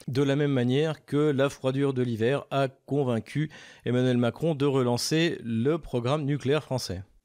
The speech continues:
Pour finir sur ce sujet, la bonne nouvelle, c'est que Vladimir Poutine a publiquement donné l'ordre à Gazprom d'augmenter les exportations de gaz russe vers l'Europe. Nous l'avions dit dans une, l'interview que nous avons donnée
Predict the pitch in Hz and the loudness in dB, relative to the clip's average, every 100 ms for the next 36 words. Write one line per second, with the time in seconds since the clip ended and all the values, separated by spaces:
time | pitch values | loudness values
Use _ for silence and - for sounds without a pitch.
0 | - 151 156 151 131 127 131 117 117 110 | -6 -4 0 0 -2 -4 -4 -4 -2 0
1 | 139 156 156 120 127 131 131 123 143 135 | 2 2 0 -2 0 0 0 2 0 -2
2 | 123 127 120 120 123 127 120 - 113 139 | -4 -4 -2 0 0 0 -2 -6 -4 0
3 | 143 117 135 127 - 135 135 120 117 120 | 0 -2 -4 -6 -2 0 0 2 2 2
4 | 131 120 123 113 117 - 131 127 113 - | 0 -2 -6 -4 -4 -2 -2 -2 -6 -14
5 | - - - _ 120 127 135 131 143 135 | -20 -20 -20 _ -4 0 0 0 0 0
6 | 117 127 - 117 - 120 - 131 127 107 | 0 -4 -4 -6 -4 -4 -2 -2 -2 -2
7 | 117 123 123 104 107 127 - - 117 123 | -2 0 0 0 -2 -2 -4 -6 -2 0
8 | 123 123 170 170 _ - - _ 131 143 | 2 2 0 -2 _ -20 -20 _ -2 2
9 | 147 135 135 127 151 139 113 127 135 123 | 2 2 -2 -4 -4 -6 -2 0 2 0
10 | 107 117 123 131 135 131 117 110 113 113 | 0 0 0 0 0 -2 -2 0 0 0
11 | 117 127 | 2 0